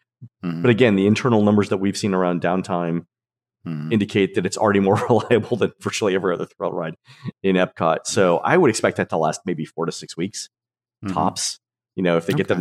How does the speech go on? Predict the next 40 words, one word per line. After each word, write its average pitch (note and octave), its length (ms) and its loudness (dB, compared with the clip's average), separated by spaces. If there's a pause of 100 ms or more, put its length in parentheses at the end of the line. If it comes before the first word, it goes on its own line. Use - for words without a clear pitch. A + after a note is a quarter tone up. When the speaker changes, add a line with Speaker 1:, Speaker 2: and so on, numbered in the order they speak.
Speaker 2:
under, G2+ 200 -4
if C3+ 140 2
it, C#3+ 100 2
if C#3 100 4
it C3 60 2
goes B2+ 160 4
longer A2+ 260 4
than B2+ 140 4
four D3 160 2
to C3 60 0
six - 240 -6
weeks, - 260 -6 (460)
Jim, C#3 180 4
then A2+ 140 6
Speaker 1:
Mm-hmm. A#2 80 6
Speaker 2:
we're A2+ 80 8
in A2 80 6
a - 20 0
situation G2 680 2
where F2+ 280 4 (240)
the F#2 140 2
ride F2+ 640 0 (640)
mechanisms F2 960 0 (440)
are D#2+ 60 -10
simply F2+ 300 -2
not E2+ 180 2
reliable. D#2 500 0
And E2 140 -2
that, D#2+ 180 -4 (120)
in G2 80 -4
that F#2+ 120 -2
case, E2+ 160 -8
we'll E2 120 -8
be E2+ 80 -4
in D#2+ 80 -4
a D#2+ 240 -4
Rise E2+ 220 -2
of D#2+ 60 -12
the D#2+ 80 -6
Resistance D2 680 -12